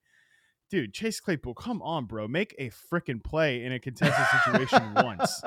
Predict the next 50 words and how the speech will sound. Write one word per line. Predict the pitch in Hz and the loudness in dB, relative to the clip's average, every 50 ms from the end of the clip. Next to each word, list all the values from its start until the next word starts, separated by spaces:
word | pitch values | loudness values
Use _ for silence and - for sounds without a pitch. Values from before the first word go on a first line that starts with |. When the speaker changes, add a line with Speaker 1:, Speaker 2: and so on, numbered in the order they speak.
| 208 - _ - 208 - | -6 -6 _ -8 -8 -6
Speaker 1:
Just, | 127 135 202 269 269 - - 196 - - 139 | 2 6 6 6 6 4 -4 -10 -10 -10 -8
just | - - 226 302 - - 190 | -4 0 0 0 0 -2 -2
once. | 165 170 196 254 240 165 92 - - - - - 170 _ _ - 151 - _ - - | 2 6 8 8 8 6 4 -4 -10 -12 -10 -12 -14 _ _ -14 -14 -14 _ -12 -4
I | - | 2
mean, | 170 196 208 | 4 4 4
for | 175 196 208 | 6 6 4
a | 196 | 6
guy | 180 214 214 240 240 | 8 10 10 10 10
who | 226 | 8
said | 185 - 220 214 202 | 6 4 4 6 6
he | 190 | 6
was, | 185 175 156 | 4 4 4
like, | 175 139 | 2 -2
a | 160 147 | -2 -4
top | 131 - 180 175 180 - | 0 2 4 4 4 2
three | 170 190 190 | 2 2 2
Speaker 2:
<laughs> | |
Speaker 1:
receiver, | 175 160 147 - 185 185 185 156 156 143 | 2 2 0 0 0 0 2 2 2 2
he's, | 151 175 185 175 147 | 4 4 2 4 2
like, | 196 180 160 | 2 0 0
a | 147 | -2
bottom | - - 151 156 156 156 143 127 | 0 4 4 6 6 4 2 0
three | - 139 131 | -2 -4 -2
receiver | 123 127 120 - 135 127 117 120 117 | -2 -4 -4 -4 -4 -4 -2 -4 -6
in | 117 | -6
contested | 117 127 127 - 143 139 - - 127 110 | -6 -8 -6 -4 -4 -4 -4 -6 -10 -8
catch | - 135 123 - - | -4 -4 -4 -4 -6
situations. | - 120 - - 117 110 107 107 - 110 107 107 | -12 -12 -10 -8 -8 -6 -6 -8 -8 -10 -10 -10
At | 123 131 | -6 -6
least | 139 135 123 135 | -6 -6 -4 -4
he | 135 | -2
has | 131 143 151 151 143 | 0 2 2 0 0
been | 127 - 135 127 120 117 110 _ _ - - _ - | -2 -4 -4 -4 -4 -6 -8 _ _ -20 -20 _ -8
in | 135 143 139 | -6 -4 -2
his | 139 127 - | -2 -4 -6
first | - 147 147 147 139 - - | -4 -4 -2 -4 -4 -6 -4
three | 147 147 143 143 | -2 -2 0 0
N | 135 127 131 | 0 -2 -2
F | 123 - - | -4 -4 -4
L | 127 123 | -6 -6
seasons. | 117 - 143 143 151 131 113 110 104 | -4 -2 -2 0 0 -2 -4 -6 -8
Like, | 117 113 107 | -8 -8 -4
that's | - 139 156 156 - | 0 0 0 0 0
been | - 160 147 | -4 -4 -2
his | 135 131 117 | -2 -6 -6
biggest | 104 - 139 143 139 135 120 - - | -6 -4 -2 -2 -2 -2 -6 -6 -6
weak | 135 143 139 - - | -6 -6 -6 -6 -10
point | 139 131 117 110 - _ - - _ _ _ _ - | -8 -6 -6 -6 -8 _ -20 -20 _ _ _ _ -4
in, | 151 147 143 139 131 131 - - | -2 -2 -2 -2 -2 -6 -6 -4
uh, | - 151 151 | -2 0 0